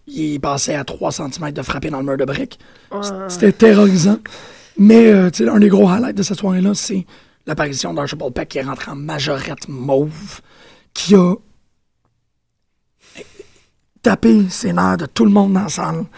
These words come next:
Speaker 1: C'était épouvantable, puis il a fait un, un très, très bon match, mais, tu sais, des pops et des marks, là, c'était
Speaker 2: Mhm.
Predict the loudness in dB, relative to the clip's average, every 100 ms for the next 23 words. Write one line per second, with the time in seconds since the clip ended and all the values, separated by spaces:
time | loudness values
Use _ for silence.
0 | -20 -20 -20 -4 2 2 4 2 4 2
1 | 0 -2 -8 -8 -6 -6 -6 -8 -8 -4
2 | -2 -2 -4 -6 -10 -18 -20 -20 _ _
3 | 0 2 2 0 -2 -6 -10 -8 -8 -10
4 | -10 -6 -6 -4 -4 -6 -10 -8 -8